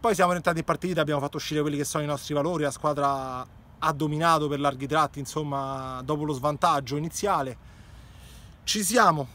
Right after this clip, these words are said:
ci siamo, vogliamo esserci fino in fondo e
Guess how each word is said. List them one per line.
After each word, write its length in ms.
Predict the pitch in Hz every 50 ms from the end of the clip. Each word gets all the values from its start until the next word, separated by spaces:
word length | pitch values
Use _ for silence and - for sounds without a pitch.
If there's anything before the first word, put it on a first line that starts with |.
| - -
ci 160 | - - 147
siamo, 360 | 127 127 170 175 175 165 156
vogliamo 360 | 151 147 147 151 151 151 151 160
esserci 380 | 156 - - 160 147 - - 156
fino 140 | 156 165
in 80 | 170 156
fondo 400 | - 208 233 240 226 185 175 165
e 560 | 156 156 151 147 147 147 143 143 143 139 135